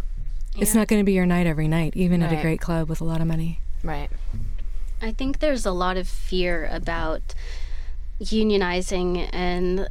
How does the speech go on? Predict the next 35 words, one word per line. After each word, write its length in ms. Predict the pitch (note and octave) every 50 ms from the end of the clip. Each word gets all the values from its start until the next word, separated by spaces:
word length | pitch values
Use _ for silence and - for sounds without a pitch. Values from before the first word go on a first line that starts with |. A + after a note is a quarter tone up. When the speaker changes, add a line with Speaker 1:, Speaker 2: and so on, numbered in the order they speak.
| -
Speaker 2:
um, 680 | F3+ F3+ F3+ F3 F3 E3+ E3+ E3 D#3+ E3 - - - - - - - - - - - - - -
and 160 | G#3+ A3+ A3+
can 140 | A3+ A#3+ C4+
you, 140 | D4 E4 - - - - - -
can 140 | - B3 B3+
you 220 | C4+ D4 C#4+ B3 - - -
both 260 | - A3+ A3+ A3+ -
maybe 240 | A#3 A3 A3 G3+ G3
talk 300 | - - F#3 F3 F#3 -
about 440 | G3 F#3 F3 F3 F3 E3 - - - - - -
why 420 | F#3 F3 F3 E3+ F3 F3+ F3+ F3+ -
people 680 | - F#3 F#3 - - F3 E3+ E3+ E3+ E3+ E3 E3 F3 - - - - - - - - - - - - -
are 680 | - F3+ F#3 F3+ F3 F3 F3 F3 F3 E3+ E3+ E3+ - - - - - - -
so 360 | - - - - G3 F#3+ F#3+
scared 460 | G3+ - - - - E3+ E3+ E3+ E3+ F3+
about 340 | F3+ - E3 E3 E3 - -
that 140 | D#3+ D#3+ D#3+
idea. 540 | E3 E3 D3+ - D#3+ D#3+ E3+ F#3 G#3 A#3 A#3+ -
Speaker 3:
About 220 | F#3 F3 E3 F3+
unionizing? 720 | F3 D#3+ E3 E3 F3 F#3 G3 G3+ G#3+ A#3 - C4+ B3+ C#4+ D4+ -
Speaker 2:
Yeah. 540 | A3+ A#3 A3+ A3 G3+ F#3 F3 E3+ E3 F3 G3 F#3+ - - - - - - - - - - - -
Speaker 3:
I 100 | - -
think 220 | - F#4 - D#4
personally 380 | - G3+ G3+ G#3 - - A#3+ A#3+
one 180 | A3+ G3+ F#3+
of 60 | F#3
the, 280 | F#3 F#3 F3+ E3+ E3 - -
the 140 | E3+ F3+ F3+
things, 400 | F3 - F3+ E3+ E3+ E3 E3+ -
and 160 | F3 E3+ F3
this 160 | F3 F#3+ -
is 80 | G3 F#3+
something 280 | - F#3+ F3+ F#3+ F3+ E3+
that 120 | D#3 -
I 380 | C2 D#2+ A#2 E3+ F3+ G3 G3+ F#3+